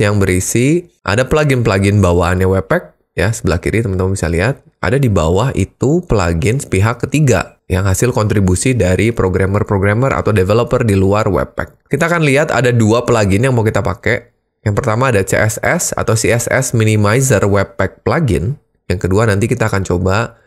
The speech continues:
Image Minimizer. Ya, C S S untuk memperkecil lagi ukuran file C S S, image untuk memperkecil atau melakukan kompresi terhadap image. Ya, kita masuk dulu ke yang C S S Minimizer. Ya, jadi ini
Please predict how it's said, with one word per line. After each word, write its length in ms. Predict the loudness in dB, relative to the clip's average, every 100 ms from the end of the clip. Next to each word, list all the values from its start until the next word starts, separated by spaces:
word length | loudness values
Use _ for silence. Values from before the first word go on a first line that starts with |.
| -2
Image 480 | 0 2 0 0 -2
Minimizer. 880 | 0 2 2 2 2 0 -2 -6 -20 _ -4
Ya, 80 | -2
C 160 | 0 0
S 80 | 0
S 80 | 0
untuk 240 | 0 0
memperkecil 560 | 0 0 -2 0 0 2
lagi 240 | 2 2
ukuran 400 | 0 0 -2 0
file 160 | -2 -2
C 160 | -2
S 160 | -2 -2
S, 220 | -2 -2 -6 -10 -4
image 480 | -2 0 0 -2
untuk 400 | -4 -2 -2 -2
memperkecil 640 | -2 -2 -4 -4 -4 -2 0
atau 240 | 0 -2
melakukan 560 | 0 -2 -2 -4 -4 -4
kompresi 640 | -4 -2 -2 -2 -2 -4
terhadap 720 | -2 -2 -2 0 0 -2 -6 -6
image. 480 | -2 -2 -4 -10 -20 _ -4
Ya, 80 |
kita 160 | -2 -2
masuk 320 | 0 0 0
dulu 240 | 0 0 0
ke 160 | 0
yang 240 | 2 0 -2
C 160 | 0
S 160 | 0 -2
S 320 | -2 -2 -2
Minimizer. 640 | 0 0 0 -2 -6 -10 _ _
Ya, 160 | -2 0
jadi 240 | 0 2
ini 320 | 2 2 0